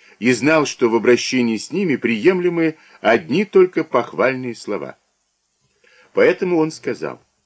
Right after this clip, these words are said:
"Ваш покорный слуга..." мог бы изобразить вас, повелитель,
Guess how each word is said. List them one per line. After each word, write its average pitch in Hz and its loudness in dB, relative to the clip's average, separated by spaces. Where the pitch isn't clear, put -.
"Ваш 117 0
покорный 123 -2
слуга..." 80 -4
мог 160 2
бы 175 6
изобразить 120 0
вас, 170 -2
повелитель, 160 -4